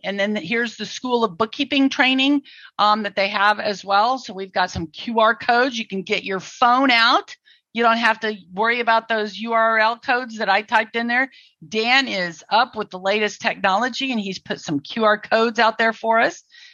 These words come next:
So you've got those. You can just scan those codes and do that. So what is your favorite accountant tool out here? Andrew, I took back control, so I'll launch this one.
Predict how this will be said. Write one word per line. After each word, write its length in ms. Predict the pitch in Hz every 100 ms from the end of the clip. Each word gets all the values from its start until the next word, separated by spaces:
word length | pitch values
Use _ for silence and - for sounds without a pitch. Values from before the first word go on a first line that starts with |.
| _
So 160 | - 196
you've 320 | 190 190 175
got 240 | 202 196
those. 480 | 202 214 254 254 - -
You 240 | 175 180
can 220 | 180 165
just 220 | 175 170
scan 480 | - - - 214 214
those 260 | 214 214 208
codes 440 | - 220 240 247
and 300 | - 180 160 156
do 160 | 180 202
that. 360 | 180 190 330 - - _ - - - -
So 460 | - 349 294 175 - _ _
what 440 | 185 214 302 285
is 400 | 254 262 311 311
your 220 | 247 214 190
favorite 720 | - 233 240 294 269 294 277
accountant 760 | 214 - 226 233 262 294 262 - -
tool 560 | - 254 269 220 170
out 300 | 170 165 156
here? 460 | 147 165 156 175 226 - - - -
Andrew, 380 | 214 233 240 214
I 120 | 226
took 280 | - 254 -
back 220 | 190 170
control, 400 | 208 - 196 226
so 140 | 220
I'll 200 | 196 208
launch 360 | 202 196 196 -
this 240 | 190 -
one. 220 | 240 269